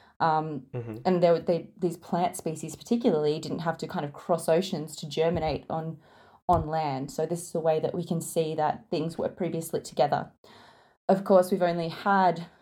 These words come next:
Speaker 1: um, species on land for, you know, the past five hundred million years-ish. Um, so going back into deep time, we need to look at different methods.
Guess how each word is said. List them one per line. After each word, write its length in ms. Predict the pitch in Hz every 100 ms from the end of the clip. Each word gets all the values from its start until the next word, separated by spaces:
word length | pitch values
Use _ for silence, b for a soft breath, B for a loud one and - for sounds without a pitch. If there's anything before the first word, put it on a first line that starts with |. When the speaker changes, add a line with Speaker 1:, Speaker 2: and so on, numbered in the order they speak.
| b
Speaker 1:
um, 420 | 165 156 156 160 156
species 460 | - 180 170 175
on 180 | 160 160
land 400 | 165 165 160 160
for, 360 | - 160 156 165 _ _ _ -
you 60 | 165
know, 100 | 160
the 120 | 165
past 340 | - 160 165
five 160 | 170 165
hundred 240 | 170 160
million 220 | 160 160
years-ish. 1120 | 202 233 220 - _ _ _ - 202 220 - - _ B B B -
Um, 460 | 170 165 165 160 - _ -
so 600 | - 185 175 170 165 165 _ -
going 260 | 196 185
back 360 | 175 165 170 - - _ _ -
into 240 | 180 170
deep 280 | 175 175 139
time, 520 | - 170 170 147 160
we 80 | 165
need 200 | 160 160
to 100 | -
look 220 | 165 156 -
at 140 | - _ _
different 360 | 170 143 143 -
methods. 600 | 156 147 - - -